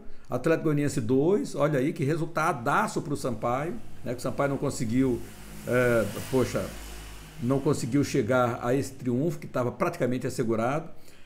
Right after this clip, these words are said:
Ceará um a zero do Criciúma, A B C um a um com o Sampaio e Guarani um a zero em cima da Ponte Preta Macaca. Pra hoje, teremos dois jogos fechando essa rodada. Vila Nova e C R B, às quinze e quarenta e cinco,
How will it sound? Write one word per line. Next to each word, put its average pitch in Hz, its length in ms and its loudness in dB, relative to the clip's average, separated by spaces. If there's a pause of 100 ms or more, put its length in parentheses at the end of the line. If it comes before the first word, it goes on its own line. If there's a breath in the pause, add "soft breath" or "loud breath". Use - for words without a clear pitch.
Ceará 160 420 4
um 175 100 4
a 151 80 6
zero 139 320 4
do 135 80 -2
Criciúma, 151 800 0 (240 loud breath)
A 147 100 2
B 151 160 4
C 147 160 -2
um 139 80 0
a 135 60 0
um 139 100 2
com 135 140 -4
o 127 60 0
Sampaio 156 500 2
e - 20 0
Guarani 170 380 0
um 160 80 0
a 151 80 2
zero 131 220 2
em - 20 0
cima 131 240 0
da 131 80 2
Ponte 147 380 0
Preta 127 280 0
Macaca. 113 380 -2
Pra 143 180 0
hoje, 175 380 4 (320 loud breath)
teremos 151 400 4
dois 185 220 8
jogos 156 300 4
fechando 147 380 2
essa 147 160 0
rodada. 120 440 0
Vila 143 240 2
Nova 127 300 4
e 110 60 2
C 117 180 2
R 120 140 4
B, 160 360 2 (200 loud breath)
às 107 200 -6
quinze 139 220 0
e 131 40 -6
quarenta 127 320 2
e - 20 -2
cinco, 175 440 -2